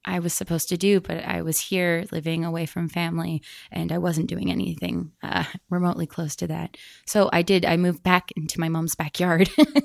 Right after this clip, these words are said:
<laughs> and, um, and I just, uh, I didn't have internet there for a while.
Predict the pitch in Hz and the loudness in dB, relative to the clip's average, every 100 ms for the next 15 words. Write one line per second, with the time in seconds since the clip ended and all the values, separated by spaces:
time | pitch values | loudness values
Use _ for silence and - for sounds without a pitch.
0 | 254 - - - - - - 196 202 196 | 0 -2 -2 -4 -4 -4 0 2 4 2
1 | 196 214 190 180 180 180 202 - 175 180 | 0 0 0 2 2 0 -4 -6 -2 2
2 | 180 180 180 170 - - - - 175 170 | 2 2 0 -2 -4 -6 -18 -8 -6 -4
3 | - 175 190 190 - 180 170 190 _ _ | -2 0 0 -2 -2 -2 -2 -6 _ _
4 | _ - 175 185 240 254 269 - 247 254 | _ -6 -4 -2 -2 -2 -2 0 0 0
5 | - 226 226 240 247 262 | -2 -4 -2 -2 -4 -6